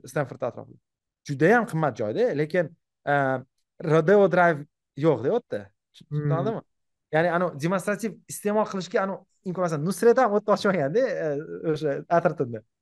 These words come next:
Speaker 1: Lekin,
Speaker 2: Au.
Speaker 1: e, Beverly Hillsda ochganda, tushunadimi?
Speaker 2: Nusrat-, Nusratni podkastimizni tilga olish, manimcha, ban qo'ygandik. Man anaqa qilamiz,
Speaker 1: <laughs>
Speaker 2: Nusrat bizni anaqa boykot e'lon qilganmiz. Lekin qarang, ratsional degani bu odamlar o'sha oldi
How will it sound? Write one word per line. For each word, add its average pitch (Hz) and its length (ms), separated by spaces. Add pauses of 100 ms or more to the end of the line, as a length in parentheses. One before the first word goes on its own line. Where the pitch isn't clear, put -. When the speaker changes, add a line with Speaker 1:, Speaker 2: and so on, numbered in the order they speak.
(140)
Speaker 1:
Lekin, 175 300
Speaker 2:
Au. 185 200
Speaker 1:
e, 170 120
Beverly 208 300
Hillsda 220 260
ochganda, 139 380
tushunadimi? 180 240
Speaker 2:
Nusrat-, 202 280 (140)
Nusratni 190 480
podkastimizni 185 680
tilga 175 260
olish, 170 240
manimcha, 160 380 (420)
ban 170 320
qo'ygandik. 175 560
Man 143 320
anaqa 147 320
qilamiz, 151 300
Speaker 1:
<laughs> 165 40
Speaker 2:
Nusrat 170 360
bizni 156 300
anaqa 135 500 (240)
boykot 147 320
e'lon 147 180
qilganmiz. 160 320
Lekin 254 240
qarang, 254 300 (340)
ratsional 240 540 (640)
degani 208 380
bu 277 100 (140)
odamlar 208 340
o'sha 220 160
oldi 190 240